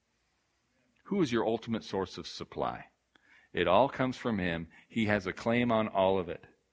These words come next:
And if you want to argue against the tithe, that's fine. I won't argue with you. Don't tithe. Give twenty percent. Give thirty percent.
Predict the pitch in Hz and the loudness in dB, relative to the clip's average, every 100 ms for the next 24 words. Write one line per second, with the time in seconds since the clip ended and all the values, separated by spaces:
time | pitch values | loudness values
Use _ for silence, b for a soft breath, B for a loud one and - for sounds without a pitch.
0 | _ _ _ _ _ _ _ _ _ _ | _ _ _ _ _ _ _ _ _ _
1 | _ _ _ - 92 90 92 92 78 101 | _ _ _ -6 -4 -2 -2 0 2 2
2 | 117 117 110 107 - 98 - 110 113 110 | 2 0 0 -2 -4 -4 2 4 2 0
3 | - 92 87 - 80 64 - _ _ _ | -2 0 0 -2 -4 -4 -8 _ _ _
4 | _ _ 85 90 90 85 82 76 71 69 | _ _ -2 0 0 0 -2 -4 -8 -8
5 | 69 64 - 131 - 82 64 - 135 127 | -12 -8 -2 -2 -2 -6 -6 -4 -4 -2
6 | - 87 - - 76 60 - 113 - 95 | -2 -4 -6 -10 -10 -10 -4 -4 -2 -4
7 | 80 76 - 71 | -4 -8 -8 -8